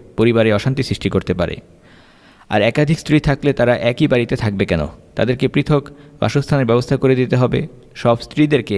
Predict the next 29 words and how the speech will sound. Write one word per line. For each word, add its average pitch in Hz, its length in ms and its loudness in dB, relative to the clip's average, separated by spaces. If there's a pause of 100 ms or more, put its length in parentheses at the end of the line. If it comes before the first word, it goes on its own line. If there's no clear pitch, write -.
(120)
এক 123 240 2
বাড়িতে 120 300 0
রাখতে 107 320 -4
বাধ্য 101 280 -2
করা 98 280 0
স্বামীর 107 300 2
জন্য 117 160 4
বৈধ 107 220 2
নয়। 85 220 -2 (1600)
আর 117 120 2
এই 143 140 4
বিধানের 156 380 2
ক্ষেত্রে 151 240 0
আমাদেরকে 123 360 0
স্মরণ 120 240 2
রাখা 127 200 0
প্রয়োজন, 135 360 4 (300)
দুনিয়ার 127 340 4
জীবন 117 300 4
জান্নাত 110 380 2
নয়, 123 280 2
আবার 95 240 2
জাহান্নামও 110 420 2
নয়। 80 240 0 (400)
এখানে 123 240 0
কোনো 123 220 2
কিছুই 139 320 0 (140)
শতভাগ 120 520 0 (380)
ভালো 123 240 4